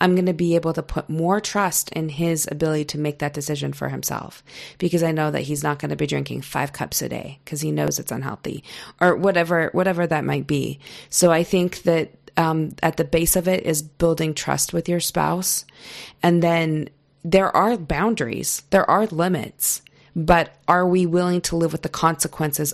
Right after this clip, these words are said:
of those limits or boundaries? If I said to you, "Alan, I will never, ever allow you to drink alcohol, ever." And he says,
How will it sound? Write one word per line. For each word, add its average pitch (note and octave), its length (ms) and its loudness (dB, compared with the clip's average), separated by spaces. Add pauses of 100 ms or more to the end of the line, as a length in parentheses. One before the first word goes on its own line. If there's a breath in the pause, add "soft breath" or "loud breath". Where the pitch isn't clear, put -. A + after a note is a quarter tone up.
(100)
of D#3+ 420 0
those D3+ 540 0
limits D3+ 420 0
or D3+ 140 0
boundaries? E3 640 -2 (420 loud breath)
If F3+ 180 2
I F3 120 4
said F3 240 -2
to F3 100 -2
you, D#3+ 180 2
"Alan, F3 380 2 (480 loud breath)
I F3+ 180 4
will E3+ 200 2
never, F#3 760 4
ever E3 300 2
allow D#3+ 360 0
you D3 460 -2 (180)
to D3 640 2 (360)
drink D#3 280 0
alcohol, C#3+ 600 -4 (320)
ever." D3+ 340 0 (1040 loud breath)
And E3 300 4
he F3 180 0
says, D#3 560 -2